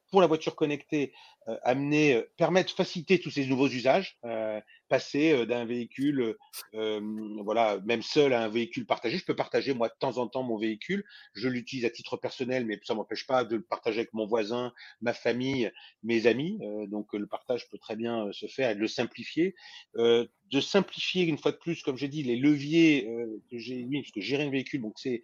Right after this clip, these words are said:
c'est complexe aussi. Donc, euh, euh, simplifier l'entretien, le, euh, voilà, la sécurité, euh, euh, tous ces genres de choses.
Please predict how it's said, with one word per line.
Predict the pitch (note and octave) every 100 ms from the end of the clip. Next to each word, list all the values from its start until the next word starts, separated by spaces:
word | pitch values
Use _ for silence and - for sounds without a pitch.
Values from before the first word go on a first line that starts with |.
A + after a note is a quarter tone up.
| _
c'est | - C3
complexe | - B2 C3+ C3 -
aussi. | B2 - G#3
Donc, | D3+ A#2 -
euh, | A#2 - - - A#2
euh, | A2+ A2
simplifier | - C3+ - B2+ - C3 C#3 C#3
l'entretien, | B2 A#2+ B2 B2 B2+ B2+ C3+ C3+ C#3
le, | A#2+ A2+ - - - -
euh, | G#2+ A2 G#2+
voilà, | G#2 G#2+ B2+ C3 A2+
la | G#2
sécurité, | B2 - A#2 A#2 A2+ B2 B2 C3 C#3 C3+ A2
euh, | G#2+ G2+ - _ -
euh, | G2+
tous | A#2+
ces | B2+
genres | A#2 A#2
de | A#2
choses. | - D3 F#3